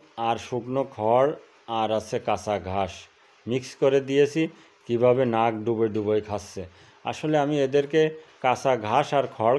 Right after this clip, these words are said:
খাওয়ানোর জন্য আমি বেশি অভ্যাস করে তুলেছি। আসলে এরা অবলা জানোয়ার, এদেরকে যত আপনি অ-, মানুষ যেরকম অভ্যাসের দ্বার, এদেরও এরকম অভ্যাসের দ্বার। এদের যেভাবে করে খাবার খাওয়াবেন, অভ্যাস করবেন, সেইভাবে ওরা, আহ,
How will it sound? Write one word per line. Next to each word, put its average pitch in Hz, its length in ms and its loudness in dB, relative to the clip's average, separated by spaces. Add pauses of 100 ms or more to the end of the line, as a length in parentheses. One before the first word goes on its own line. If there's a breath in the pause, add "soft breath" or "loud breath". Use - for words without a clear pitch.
(120)
খাওয়ানোর 135 380 0
জন্য 117 360 0 (340 loud breath)
আমি 123 220 -2
বেশি 131 360 4
অভ্যাস 131 420 4
করে 107 220 2
তুলেছি। 98 480 -6
আসলে 123 420 -2
এরা 123 240 0 (340 loud breath)
অবলা 120 380 0
জানোয়ার, 113 460 0
এদেরকে 117 440 0
যত 113 300 0
আপনি 120 320 0
অ-, 120 140 0
মানুষ 117 480 0
যেরকম 147 300 4
অভ্যাসের 135 520 2
দ্বার, 135 200 2
এদেরও 127 400 2
এরকম 110 300 2
অভ্যাসের 98 480 -4
দ্বার। 92 140 -4 (420 loud breath)
এদের 120 300 2
যেভাবে 127 460 4
করে 143 280 4
খাবার 127 380 0
খাওয়াবেন, 123 440 2 (340 loud breath)
অভ্যাস 113 400 0
করবেন, 120 380 0
সেইভাবে 120 520 2
ওরা, 127 240 4
আহ, - 480 -8